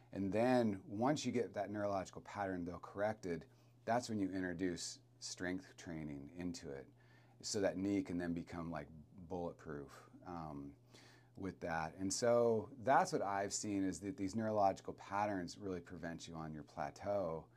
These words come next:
pu-, put you onto a plateau that you can't get past or that you have trouble getting past. Sometimes the modalities work for other people, um, but is what I've seen consistently, it, it still doesn't change the neurological pattern.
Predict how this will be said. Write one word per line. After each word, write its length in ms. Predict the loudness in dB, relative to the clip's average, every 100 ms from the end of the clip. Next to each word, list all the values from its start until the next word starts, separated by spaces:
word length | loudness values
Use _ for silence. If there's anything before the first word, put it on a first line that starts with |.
| -20 -20 -20 -12
pu-, 140 | -4 -4
put 240 | 0 0 0
you 80 | 0
onto 300 | -2 -2 -8
a 60 |
plateau 540 | -4 -2 -2 -2 -4 -2
that 120 | -4
you 100 | -6
can't 300 | -6 -6 -6
get 160 | -10
past 520 | -10 -6 -4 -4 -6 -6
or 60 |
that 120 | -6 -4
you 100 | -6
have 80 |
trouble 300 | -6 -4 -4
getting 200 | -4 -6
past. 380 | -4 -2 -2 -4 -14 -20 -8
Sometimes 460 | -2 2 4 4 2
the 60 |
modalities 600 | 0 2 4 4 4 0
work 200 | -2 -4
for 120 | -4
other 140 | -4 -2
people, 500 | -2 -2 0 -2 -4 -14 -20 -14 -4
um, 360 | 0 2 2 -2 -14 -20 -14 -6 4
but 300 | 6 6 2 -6
is 120 | -6
what 200 | 0 4
I've 180 | 4 2
seen 640 | 0 2 4 4 2 -2 -6 -10
consistently, 800 | -4 0 0 0 -2 0 -2 -4 -10 -8
it, 140 | -8 -6 -6
it 100 | -4
still 220 | 2 2
doesn't 240 | 2 0
change 280 | -4 -4 -2
the 60 | -2
neurological 560 | -4 -2 -2 -4 -10
pattern. 520 | -10 -4 -2 -2 -8